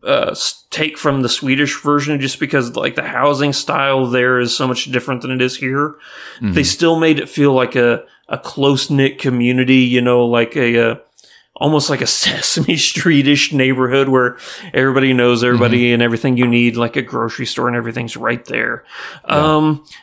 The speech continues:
Speaker 1: I also like the fact that this is a story about, uh, what would you call it?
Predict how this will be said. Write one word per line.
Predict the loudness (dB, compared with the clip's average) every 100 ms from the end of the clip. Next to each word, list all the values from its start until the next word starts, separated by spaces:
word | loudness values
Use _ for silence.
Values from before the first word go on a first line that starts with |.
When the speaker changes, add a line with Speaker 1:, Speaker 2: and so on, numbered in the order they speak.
| _ _ _
Speaker 1:
I | -2 0 2
also | 2 2 2
like | 2 2 0 -6 -6
the | -4
fact | 0 -2 -2
that | -10 -8
this | -2 -2 -2
is | 0
a | 0
story | 0 0 2 4 4 4 2
about, | 0 2 2 2 0 -8 -2
uh, | 0 2 2 0 -6 _ _ _ _ _ _
what | 0
would | 2 0
you |
call | -2 0 2
it? | 2